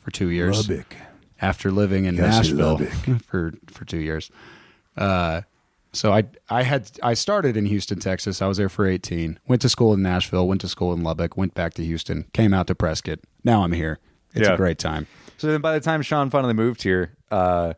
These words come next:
Speaker 3: I think you were here for two nights, and we were booked to Jersey, where we played for three and a
Speaker 1: Yeah.
Speaker 3: half <laughs> years every
Speaker 1: Yeah.
Speaker 3: Tuesday.
Speaker 1: Immediately got going.
Speaker 3: Yeah, I had that. I, like, I, I had started setting it up before you ever got here, so it was just ready to
Speaker 1: Mm-hmm.
Speaker 3: pull the trigger when you moved.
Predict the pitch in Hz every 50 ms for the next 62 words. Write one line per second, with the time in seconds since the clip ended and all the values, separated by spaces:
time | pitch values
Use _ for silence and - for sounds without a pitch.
0 | - _ _ _ - - - 120 135 123 127 123 110 101 113 107 - 107 92 -
1 | - 120 113 101 98 92 90 - - 104 95 92 92 92 92 90 92 90 87 -
2 | _ - 104 95 92 - - 90 - 95 90 90 87 80 92 87 85 - 95 95
3 | 90 87 87 - 98 90 87 - - 87 - 95 92 92 107 101 80 73 - -
4 | 113 - - 156 131 - - - 131 110 104 104 107 101 90 85 - - 107 95
5 | - - - - - 113 107 107 107 104 101 92 85 90 87 87 85 - - 120
6 | 110 101 87 - - - 107 110 113 117 117 101 113 107 104 101 - _ _ _
7 | _ _ _ _ _ - - 110 107 110 107 98 - 113 98 95 98 - 104 101
8 | 98 87 - - - 139 123 123 113 98 - - 123 107 110 104 98 98 101 104
9 | - 101 95 90 - 117 107 101 98 95 104 104 95 98 95 92 98 95 92 87
10 | 98 92 87 - 104 98 98 98 - - 101 - 104 107 104 104 98 95 104 110
11 | 107 92 98 - - 104 95 92 90 90 87 87 82 85 85 85 80 -